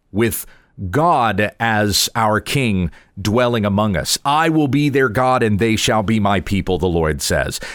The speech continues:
So the body is not for sexual immorality. It's for the Lord. And the Lord for the body. So my friends, stop looking for ways to permit yourself to enjoy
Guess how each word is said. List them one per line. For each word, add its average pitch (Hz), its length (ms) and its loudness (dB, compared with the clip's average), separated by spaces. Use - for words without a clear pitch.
So 123 340 2
the 107 160 0
body 185 520 2
is 139 160 0
not 156 300 0
for 160 420 2
sexual 147 500 0
immorality. 139 680 2
It's 90 100 -2
for 156 240 0
the 120 140 0
Lord. 110 540 0
And 127 200 0
the 117 80 2
Lord 143 640 2
for 135 180 -2
the 113 100 0
body. 101 560 -2
So - 160 -2
my 135 160 0
friends, 151 380 -2
stop 156 360 -2
looking 151 520 2
for 113 200 0
ways 107 500 2
to 92 120 -2
permit 98 340 0
yourself 95 580 -2
to 107 200 0
enjoy 90 720 2